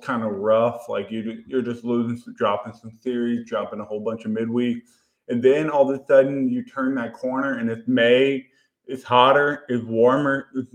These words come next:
the sun is out, it's more beautiful. You heat up again and you just steamroll straight into the postseason. And those are the most dangerous teams, are the ones that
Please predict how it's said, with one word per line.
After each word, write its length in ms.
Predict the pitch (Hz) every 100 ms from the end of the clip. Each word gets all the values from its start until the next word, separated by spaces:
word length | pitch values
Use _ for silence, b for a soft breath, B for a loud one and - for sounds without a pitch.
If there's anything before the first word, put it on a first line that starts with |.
| 131
the 100 | 127
sun 340 | 123 - 127 139
is 140 | 120
out, 200 | 117 120
it's 80 | 123
more 160 | 127 120
beautiful. 400 | 131 127 - 113
You 120 | 120
heat 300 | 127 143 123
up 200 | 107 -
again 480 | 117 117 120 143 - _ _ _ _ -
and 180 | 113 120
you 140 | -
just 460 | 127 110 - - _ -
steamroll 640 | 139 127 123 101 92 -
straight 360 | - - 113 113
into 200 | 113 110
the 80 |
postseason. 680 | 98 104 101 - 98 87 82 107
And 220 | 107 104 -
those 220 | 123 131 135
are 60 |
the 200 | 123 123
most 520 | 120 117 110 117 120 - _ _ _ _
dangerous 640 | - 110 113 110 107 104 -
teams, 420 | _ 110 101 95 -
are 140 | 101
the 60 | 101
ones 320 | 110 226 240
that 200 | 220 -